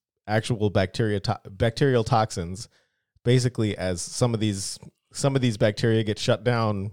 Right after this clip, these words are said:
they release sort of their protection mechanism. These toxins can actually last at much different temperatures.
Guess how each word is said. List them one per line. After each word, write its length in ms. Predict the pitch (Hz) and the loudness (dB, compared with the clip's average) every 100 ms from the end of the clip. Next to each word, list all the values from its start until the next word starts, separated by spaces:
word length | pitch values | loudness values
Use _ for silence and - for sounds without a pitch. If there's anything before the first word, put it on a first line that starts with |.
| _ _ _ _ _ | _ _ _ _ _
they 200 | 104 113 | -2 0
release 640 | 107 104 98 110 110 - - | 2 0 -2 -4 -4 -8 -10
sort 260 | - 127 113 | -6 0 2
of 80 | 104 | 2
their 120 | 110 | 0
protection 460 | - 120 156 - 110 | 2 2 2 2 -2
mechanism. 560 | 101 110 95 98 92 90 | -2 -2 -4 -4 -8 -8
These 160 | 98 | -10
toxins 440 | - 110 110 101 95 | -4 -2 -2 -6 -6
can 260 | 113 98 85 | -6 -6 -6
actually 380 | 87 95 107 90 | -8 -6 -4 -4
last 320 | 82 87 - | -4 -6 -6
at 140 | 87 | -8
much 280 | 90 113 107 - - | -4 -4 -4 -8 -8
different 300 | 101 98 87 | -8 -8 -8
temperatures. 540 | 98 95 95 85 82 | -6 -6 -8 -8 -8